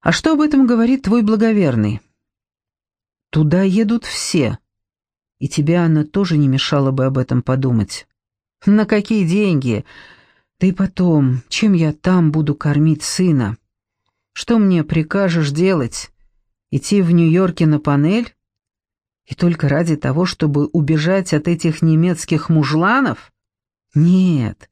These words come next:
Америка — это для богатых». «Но ведь твой доктор Фрейд тоже уехал». «Стало быть, без дела мы не останемся». «Марианна говорит, что нацисты уничтожат всех евреев».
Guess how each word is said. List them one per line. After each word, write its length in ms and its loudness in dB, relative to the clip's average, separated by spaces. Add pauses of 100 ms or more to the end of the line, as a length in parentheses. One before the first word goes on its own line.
(400)
Америка — 600 2
это 280 0
для 220 0
богатых». 760 -2 (1700)
«Но 160 2
ведь 340 -2
твой 240 0
доктор 400 -2
Фрейд 420 -4
тоже 320 -2
уехал». 540 -4 (1120)
«Стало 440 -2
быть, 400 -4
без 320 0
дела 280 0
мы 120 2
не 140 0
останемся». 800 -4 (880)
«Марианна 680 0 (1600)
говорит, 440 2
что 220 -2
нацисты 840 -2
уничтожат 640 0
всех 400 -4
евреев». 640 -2